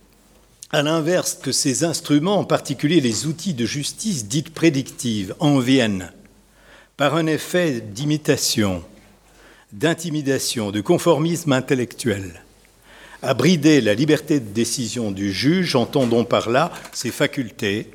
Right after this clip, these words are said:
dans l'exercice juridictionnel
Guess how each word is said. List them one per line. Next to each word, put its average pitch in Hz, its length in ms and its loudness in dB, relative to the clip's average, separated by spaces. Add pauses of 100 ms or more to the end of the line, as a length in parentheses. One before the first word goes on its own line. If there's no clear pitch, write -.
(680)
dans 131 180 2
l'exercice 147 560 0
juridictionnel 123 920 2